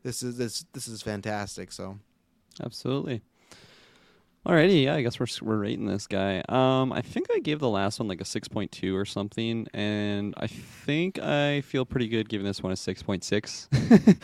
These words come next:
Speaker 2: You know, slightly,
Speaker 1: <laughs> Well, I
Speaker 2: slight-
Speaker 1: thought you were gonna be higher. Wow.
Speaker 2: No, I, I was debating going six point nine, you know, get sixty-nine in there, but I think that, I think, I think I'd be regretting it, giving it that close to a seven, just because,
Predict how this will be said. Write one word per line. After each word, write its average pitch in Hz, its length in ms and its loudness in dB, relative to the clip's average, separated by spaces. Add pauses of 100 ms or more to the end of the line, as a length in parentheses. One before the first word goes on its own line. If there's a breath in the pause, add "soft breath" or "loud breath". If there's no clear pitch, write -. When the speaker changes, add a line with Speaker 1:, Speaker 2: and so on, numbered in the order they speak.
(300 loud breath)
Speaker 2:
You 165 100 8
know, 151 100 12
slightly, 165 520 6
Speaker 1:
<laughs> 214 40 2
Well, 226 260 4
I 202 100 4
Speaker 2:
slight- 190 160 12
Speaker 1:
thought 190 120 6
you 190 60 4
were - 20 2
gonna 180 100 4
be 165 80 4
higher. 170 560 0
Wow. 160 460 0
Speaker 2:
No, 165 500 10
I, 160 260 6
I 143 120 8
was 165 180 10
debating 156 500 8
going 143 260 8
six - 380 2
point 127 260 6
nine, 117 600 4
you 117 120 -2
know, 110 280 2
get 110 180 0
sixty-nine 104 640 0
in 104 120 0
there, 104 200 2
but 98 320 4 (420 loud breath)
I 143 120 0
think 175 340 2
that, - 160 2
I 147 80 -2
think, - 540 0 (540)
I - 60 2
think 170 160 6
I'd 220 100 10
be 202 140 6
regretting 110 640 8
it, 98 220 0
giving 98 240 4
it 92 140 0
that - 180 0
close - 260 0
to 92 140 0
a 90 40 0
seven, 90 500 0
just - 180 -2
because, 147 640 6